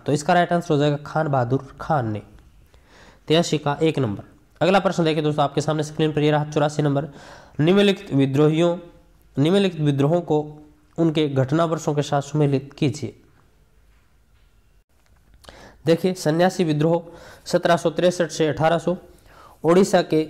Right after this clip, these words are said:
जमींदारों का विद्रोह अठारह सौ चार से अठारह सौ सत्रह, आंध्र के पोलीगारों को विद्रोह अठारह सौ एक से अठारह सौ पाँच, अलीगढ़ के तालुकदारों को विद्रोह अठारह सौ चौदह से अठारह सौ सत्रह।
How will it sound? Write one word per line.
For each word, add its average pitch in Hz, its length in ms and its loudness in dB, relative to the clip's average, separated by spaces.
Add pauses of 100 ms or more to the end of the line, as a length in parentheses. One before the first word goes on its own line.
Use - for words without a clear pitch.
जमींदारों 170 480 2
का 160 140 0
विद्रोह 143 360 2
अठारह 160 220 0
सौ 156 140 -2
चार 160 280 2
से 156 180 -2 (360)
अठारह 147 200 0
सौ - 140 0
सत्रह, 160 440 -2 (640)
आंध्र 180 400 4 (400)
के 175 160 0 (260)
पोलीगारों 180 440 6
को 175 100 -2
विद्रोह 156 240 2
अठारह 165 200 0
सौ 165 140 0
एक 156 120 0
से - 100 -2
अठारह 151 220 -2
सौ 151 120 -6
पाँच, 156 340 -4 (140)
अलीगढ़ 165 380 0
के 156 180 0 (440)
तालुकदारों 160 460 2
को 160 140 -4
विद्रोह 139 640 -2
अठारह 170 300 2
सौ 151 220 -4 (120)
चौदह 156 280 2
से 151 140 -2
अठारह 143 240 -2
सौ 151 220 -6
सत्रह। 120 360 -6